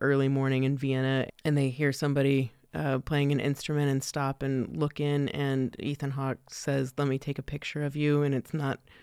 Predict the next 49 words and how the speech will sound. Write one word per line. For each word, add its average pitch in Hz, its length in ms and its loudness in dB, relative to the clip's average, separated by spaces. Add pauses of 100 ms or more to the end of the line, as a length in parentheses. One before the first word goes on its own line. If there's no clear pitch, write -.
(100)
he's 156 180 4
not 151 160 6
actually 147 380 2
taking 139 340 2
a 135 60 0
picture 135 400 -2
of 123 60 -2
her, 131 180 0
he's, 123 200 -4
like, 117 180 -6
taking 135 340 0
a 131 60 2
mental 131 300 0
picture 143 380 -2
of 139 80 0
her, 143 120 2
and 135 120 0
they 131 160 0 (500)
do 147 200 0
that 143 240 2
back 147 240 -4
and 151 120 0
forth, 156 360 -2
like, 139 240 0 (760)
and 143 160 2
then, 143 180 4
like, 127 300 0
what, 135 340 0
just, 135 200 -2
like, 143 160 0 (160)
lay 135 180 2
there, 139 480 2 (220)
uh, 127 280 -4 (500)
somewhere 135 640 4
in 147 240 6
Vienna 139 440 4
until 131 440 2
his, 131 300 -2
uh, 131 240 2 (300)
until 139 200 -2
he 135 100 4
has 127 140 2
to 135 100 -6
leave 127 240 0
for 131 140 -2
his 120 160 0
flight, 135 320 0
like, 110 160 0
just 131 320 -2